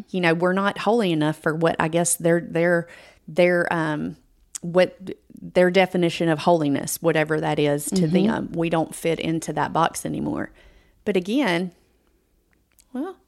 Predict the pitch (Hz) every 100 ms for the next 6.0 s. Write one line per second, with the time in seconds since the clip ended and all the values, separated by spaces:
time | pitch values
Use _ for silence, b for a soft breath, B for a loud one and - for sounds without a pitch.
0 | _ 202 262 262 302 294 247 240 _ _
1 | - 262 247 208 _ _ b b b b
2 | - 202 226 247 208 208 196 175 170 175
3 | 160 113 - - - - - - 339 330
4 | 254 247 254 240 214 208 190 240 240 208
5 | - 220 254 226 262 262 262 220 233 -